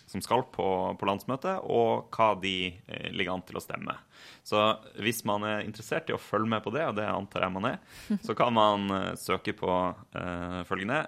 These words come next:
Speaker 1: «Disse hundre og nitti skal avgjøre K R Fs skjebnevalg.» Og da får man opp en
Speaker 2: Aha.
Speaker 1: sånn, eh, eh, elegant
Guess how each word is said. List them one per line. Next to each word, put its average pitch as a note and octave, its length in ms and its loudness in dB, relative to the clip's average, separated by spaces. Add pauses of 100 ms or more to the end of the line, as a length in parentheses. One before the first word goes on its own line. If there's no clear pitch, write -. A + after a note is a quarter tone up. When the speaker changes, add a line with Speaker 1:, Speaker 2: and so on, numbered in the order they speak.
Speaker 1:
«Disse - 500 -4
hundre A#2 300 0
og - 20 -2
nitti A2+ 300 -6
skal F#2+ 240 -2
avgjøre F#2 420 0
K F#2+ 140 0
R F#2 140 4
Fs - 260 -12
skjebnevalg.» F2 800 -2
Og G2 80 -8
da F#2+ 100 2
får G#2 140 -4
man F#2+ 160 0
opp - 160 -6
en - 80 -4
Speaker 2:
Aha. - 80 -8
Speaker 1:
sånn, F2 320 -2
eh, - 560 -8 (400)
eh, E2+ 480 -16
elegant F#2 400 2